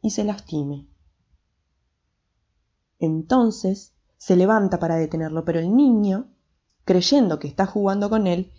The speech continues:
intenta correr todavía más deprisa. Los coches pasan cerca, por una calle próxima, y eso intensifica todavía más el miedo de mamá hasta que finalmente lo atrapa.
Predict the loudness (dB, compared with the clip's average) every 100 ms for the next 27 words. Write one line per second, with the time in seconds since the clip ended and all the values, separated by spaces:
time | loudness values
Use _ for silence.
0 | _ 2 4 4 2 2 2 2 4 4
1 | 4 4 6 4 2 -2 -4 -12 -14 -16
2 | -18 _ _ _ _ _ _ _ _ _
3 | _ _ _ _ _ _ 0 2 2 0
4 | -2 -2 0 0 0 0 -2 -2 -4 0
5 | 2 2 2 -2 -2 -2 -4 -4 -8 -6
6 | -2 0 0 -2 -6 -10 -10 _ _ _
7 | _ 2 2 2 -4 -4 -4 -2 -2 0
8 | 0 2 0 0 0 -2 -6 -14 _ _
9 | _ 2 2 2 2 2 2 0 0 -2
10 | -2 -6 _ _ -4 -2 -2 -4 -4 -2
11 | 0 2 0 -2 -4 -6 _ _ _ 0
12 | 0 2 0 -2 -8 -16